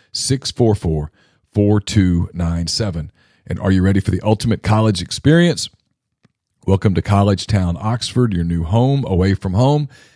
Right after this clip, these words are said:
They know you want the best. That's exactly what they offer. No more long commutes or missing out on campus events. College Town Oxford is right next door to the Ole Miss campus. They offer spacious two, three, four, and five bedroom cottages, each with individual leases,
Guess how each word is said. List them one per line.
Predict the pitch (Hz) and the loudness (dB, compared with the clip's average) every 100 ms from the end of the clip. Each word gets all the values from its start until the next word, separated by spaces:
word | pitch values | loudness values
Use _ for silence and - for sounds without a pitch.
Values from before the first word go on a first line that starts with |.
| _ | _
They | - 123 | 0 4
know | 135 | 4
you | 120 107 | 4 2
want | 104 95 | 0 -2
the | 95 | 0
best. | 127 131 - | 0 0 -4
That's | 80 | -10
exactly | 80 82 90 92 95 | -8 -4 -4 -2 -2
what | 90 | 0
they | 92 | -2
offer. | 92 90 - 78 | -2 -4 -4 -2
No | 87 | 0
more | 107 104 | 2 4
long | 104 101 | 2 0
commutes | - 98 123 - - - - _ - | 0 2 2 0 -8 -14 -20 _ -6
or | |
missing | 87 98 - 95 | -2 0 0 -2
out | 95 87 | 0 -2
on | 82 | -2
campus | - 101 87 - | 0 0 0 -2
events. | 82 113 120 - - _ _ _ _ _ _ | 0 2 2 -2 -12 _ _ _ _ _ _
College | 110 101 92 | 2 2 0
Town | - 98 95 | 2 2 2
Oxford | 92 - 92 80 | 0 -4 -4 -4
is | 90 | 0
right | 101 113 | 0 2
next | 113 101 - | -2 -4 0
door | 95 90 | 2 2
to | 85 | 0
the | 82 | -2
Ole | 82 | -2
Miss | 87 82 | -2 -4
campus. | - 95 92 90 | -2 -2 0 -2
They | - 85 | -2 -2
offer | 82 - | -4 -6
spacious | - 85 85 - | -4 -2 -2 -6
two, | - 123 123 | 0 2 2
three, | - 101 104 | 2 2 2
four, | - 104 101 | 2 2 2
and | 85 | 0
five | - 92 95 87 | -2 -2 0 0
bedroom | 95 87 90 85 | -2 0 -2 -2
cottages, | 92 92 85 92 - - _ - _ | -2 -2 -2 -4 -4 -12 _ -20 _
each | 98 104 - | 0 0 -2
with | - - | -6 0
individual | 117 127 123 117 110 | 0 2 2 2 2
leases, | 98 90 - 85 | 2 0 -2 -4